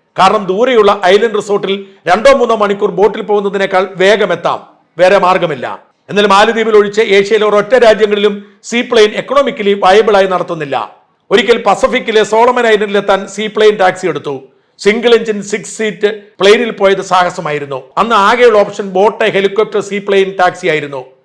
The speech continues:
ലോകത്ത് ഇന്ന് പത്തോ പന്ത്രണ്ട് രാജ്യങ്ങളിൽ മാത്രമാണ് എഫക്റ്റീവ് സീപ്ലെയിൻ സർവീസ് നടത്തുന്നത്. അമേരിക്ക, കാനഡ, മാലദ്വീപ്, ന്യൂസിലൻഡ്, പസഫിക് ഐലൻഡ്, കരീബിയൻ ഐലൻഡ്. ഞാൻ സാൻസിബാറിയിൽ മാത്രമാണ് ജോയ് റൈഡ് സീപ്ലെയിൻ കണ്ടത്. ചുരുക്കി പറഞ്ഞാൽ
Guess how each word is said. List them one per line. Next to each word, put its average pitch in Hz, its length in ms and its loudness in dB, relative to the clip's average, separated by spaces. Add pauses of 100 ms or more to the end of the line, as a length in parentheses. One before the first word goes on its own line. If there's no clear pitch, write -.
(360)
ലോകത്ത് 240 320 4
ഇന്ന് 233 120 -2
പത്തോ 220 420 2
പന്ത്രണ്ട് 220 460 -2
രാജ്യങ്ങളിൽ 202 420 0
മാത്രമാണ് 196 560 0 (440)
എഫക്റ്റീവ് 233 440 0
സീപ്ലെയിൻ 202 500 0
സർവീസ് 185 380 -2
നടത്തുന്നത്. 143 460 -8 (380)
അമേരിക്ക, 214 460 2
കാനഡ, 202 240 0
മാലദ്വീപ്, 202 460 0
ന്യൂസിലൻഡ്, 196 460 -4
പസഫിക് 196 520 -2
ഐലൻഡ്, 190 280 0 (300)
കരീബിയൻ 214 340 2
ഐലൻഡ്. 185 340 0 (420)
ഞാൻ 220 300 0
സാൻസിബാറിയിൽ 226 800 2
മാത്രമാണ് 196 580 0 (400)
ജോയ് 226 360 4
റൈഡ് 202 280 4
സീപ്ലെയിൻ 180 500 -4
കണ്ടത്. 139 400 -6 (640)
ചുരുക്കി 269 200 -4
പറഞ്ഞാൽ 175 440 0